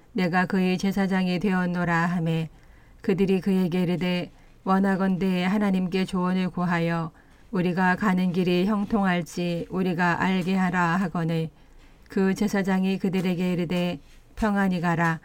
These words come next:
너희가 가는 길이 주 앞에 있느니라." 하니라. 이에 다섯 사람이 떠나서 라이스에 이르러 그 안에 있던 백성을 보았는데, 그들은 시돈 사람들이 방식대로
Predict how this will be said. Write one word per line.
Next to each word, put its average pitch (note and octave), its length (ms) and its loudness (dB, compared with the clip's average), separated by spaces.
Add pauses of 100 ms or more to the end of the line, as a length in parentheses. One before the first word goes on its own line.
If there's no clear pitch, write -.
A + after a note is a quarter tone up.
(380)
너희가 F#3+ 420 2
가는 F#3 360 0
길이 F3+ 400 2
주 G3 200 -2
앞에 F#3 380 0
있느니라." F3+ 520 0
하니라. D#3+ 680 0 (640)
이에 F#3+ 280 2
다섯 G3 300 0
사람이 F#3+ 480 0
떠나서 F3+ 720 0
라이스에 F#3 600 2
이르러 E3+ 400 0 (400)
그 F#3+ 220 0
안에 F#3 300 2
있던 F3+ 380 -2
백성을 F3+ 520 0
보았는데, E3+ 720 0 (500)
그들은 F#3 440 2
시돈 G3+ 360 0
사람들이 F#3+ 640 2
방식대로 F3 840 0